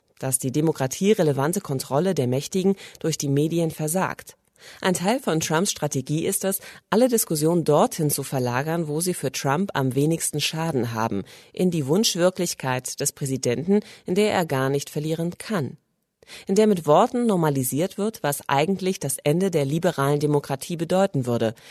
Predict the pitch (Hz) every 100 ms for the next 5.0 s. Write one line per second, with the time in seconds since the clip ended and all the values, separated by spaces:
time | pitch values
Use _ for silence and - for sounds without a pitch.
0 | - - 151 - 220 208 - 175 214 226
1 | 190 156 139 - 175 175 135 131 151 180
2 | 185 - - - 151 156 - 214 - 151
3 | 139 135 131 135 - 139 135 131 - 127
4 | 127 127 165 - 147 - 180 180 123 -